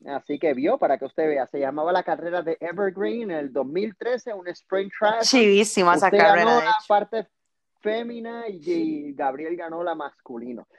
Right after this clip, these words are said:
Speaker 1: Así que nosotros nos conocemos hace ya siete años y tenemos un poquito de historia. Mira, Maureen, cuéntame, ¿cómo tú empezaste en esta cuestión?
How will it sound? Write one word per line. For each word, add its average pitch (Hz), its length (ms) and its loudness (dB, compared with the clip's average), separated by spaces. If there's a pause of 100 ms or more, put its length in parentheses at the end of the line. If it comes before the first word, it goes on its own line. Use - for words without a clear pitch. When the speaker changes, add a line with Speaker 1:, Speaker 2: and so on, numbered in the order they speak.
(180)
Speaker 1:
Así 196 220 2
que 247 140 6
nosotros 202 320 -2
nos 214 100 -4
conocemos 214 480 -4
hace 175 220 -10
ya 160 360 -8
siete 165 340 -8
años 147 340 -12
y 127 80 -14
tenemos 127 300 -12
un 143 120 -10
poquito 135 360 -8
de 131 60 0
historia. 139 400 0 (340)
Mira, 202 280 4
Maureen, 208 520 4
cuéntame, 190 560 -6
¿cómo 220 300 -4
tú 233 120 -8
empezaste 196 800 -8
en 180 260 -14
esta 180 360 -10
cuestión? 180 600 -10